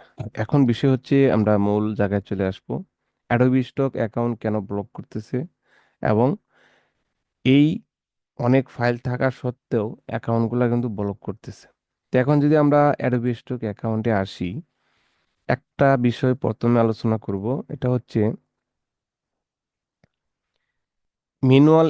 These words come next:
অ্যাকাউন্ট, অ্যাকাউন্ট কোনো সময় ব্যান করতেছে না। যারা ম্যানুয়ালি ডিজাইন তৈরি করতেছেন,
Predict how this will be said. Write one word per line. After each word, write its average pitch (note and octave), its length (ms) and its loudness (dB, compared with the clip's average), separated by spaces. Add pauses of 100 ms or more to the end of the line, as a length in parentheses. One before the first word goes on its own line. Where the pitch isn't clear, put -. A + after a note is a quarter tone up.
অ্যাকাউন্ট, C3+ 420 -2 (140)
অ্যাকাউন্ট B2 540 -6 (160)
কোনো B2 240 -8
সময় A#2+ 400 -6
ব্যান G2+ 260 -4
করতেছে G#2 500 -8
না। F2+ 140 -4 (440)
যারা G#2+ 220 2
ম্যানুয়ালি A#2+ 600 2
ডিজাইন A2+ 440 -4
তৈরি A#2+ 280 -6
করতেছেন, A2 520 -6